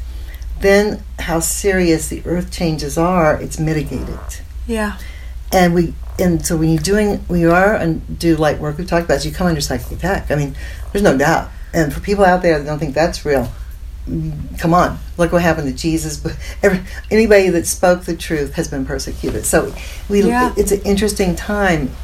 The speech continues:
Speaker 1: So the more people can, it's about how we treat one another. It's about actualizing unconditional love. It's not, um, you know,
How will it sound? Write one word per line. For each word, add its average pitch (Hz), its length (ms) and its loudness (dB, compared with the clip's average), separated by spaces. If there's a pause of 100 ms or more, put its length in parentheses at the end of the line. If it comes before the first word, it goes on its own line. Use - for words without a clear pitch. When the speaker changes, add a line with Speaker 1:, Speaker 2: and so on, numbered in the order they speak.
(120)
Speaker 1:
So - 160 2
the 185 80 2
more 196 240 4
people 185 600 2 (160)
can, 170 300 0 (580)
it's - 140 -4
about 247 180 4
how 233 140 -2
we 170 140 0
treat 156 380 -6
one 160 180 -2
another. - 560 -4
It's - 140 -6
about 180 420 2 (240)
actualizing 165 800 2
unconditional 147 580 -4
love. 143 140 -2
It's - 200 -8
not, 180 600 0
um, 147 460 -2 (680)
you 220 100 -2
know, 131 220 0